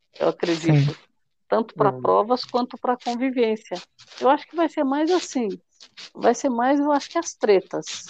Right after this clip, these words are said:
Speaker 1: eu acho. É, porque, é, também não, não parece ser uma pessoa que, é, aceita, é,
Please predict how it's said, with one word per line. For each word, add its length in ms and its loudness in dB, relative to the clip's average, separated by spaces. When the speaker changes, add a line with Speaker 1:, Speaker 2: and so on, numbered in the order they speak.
Speaker 1:
eu 180 2
acho. 360 -4
É, 640 0
porque, 1120 2
é, 680 0
também 420 2
não, 200 -2
não 240 -2
parece 480 2
ser 160 -4
uma 180 -4
pessoa 560 -2
que, 420 -2
é, 580 0
aceita, 920 -2
é, 920 -2